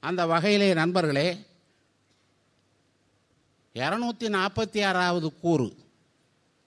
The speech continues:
இந்திய அரசமைப்பு சட்டத்தினுடைய கூறு, மாநில அரசாங்களுக்கு, அரசாங்கங்களுக்கு சட்டம் இயற்றுகின்ற அதிகாரத்தை தந்திருக்கிற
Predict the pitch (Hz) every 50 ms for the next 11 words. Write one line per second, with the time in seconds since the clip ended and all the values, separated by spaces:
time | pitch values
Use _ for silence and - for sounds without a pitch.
0 | _ _ - 143 156 196 214 214 214 214 202 196 185 180 196 175 202 196 196 196
1 | 190 - 180 170 - 165 151 147 160 147 - 160 147 139 135 139 123 113 - -
2 | 135 139 127 104 - - _ _ _ _ _ _ _ _ _ _ _ _ _ _
3 | _ _ _ _ _ _ - 113 131 165 202 226 233 233 233 220 220 208 196 196
4 | 190 160 202 202 208 214 208 202 202 190 190 - 220 202 175 165 _ - 131 139
5 | 165 165 - 202 190 185 180 180 170 156 165 151 139 - - 156 202 196 - -
6 | _ _ _ _ _ _ - - 156 165 180 - - 233 226 214 208 202 190 190
7 | 196 - 185 170 160 170 170 160 160 185 208 208 - - - 123 135 156 180 208
8 | 196 214 196 196 196 196 196 - 190 180 185 - 165 165 160 156 147 135 - 143
9 | 135